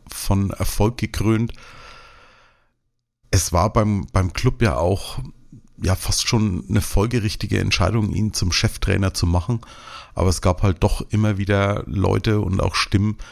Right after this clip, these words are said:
die ihm das vielleicht nicht ganz so zugetraut haben. Und ich glaub, er hat sich da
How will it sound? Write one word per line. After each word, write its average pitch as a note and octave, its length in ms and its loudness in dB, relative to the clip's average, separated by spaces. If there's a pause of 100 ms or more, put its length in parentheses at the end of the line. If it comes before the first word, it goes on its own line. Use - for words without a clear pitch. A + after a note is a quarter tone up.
(380)
die G2 80 0
ihm G2 140 2
das F#2+ 160 0
vielleicht F2+ 360 0
nicht G#2 140 0
ganz G2 220 2
so G#2 80 0
zugetraut G#2+ 600 0
haben. A2 240 2 (1080)
Und F2+ 1000 0 (800)
ich - 240 0
glaub, D#2+ 340 0
er D#2+ 140 2
hat E2+ 100 -2
sich - 220 0
da F2 420 0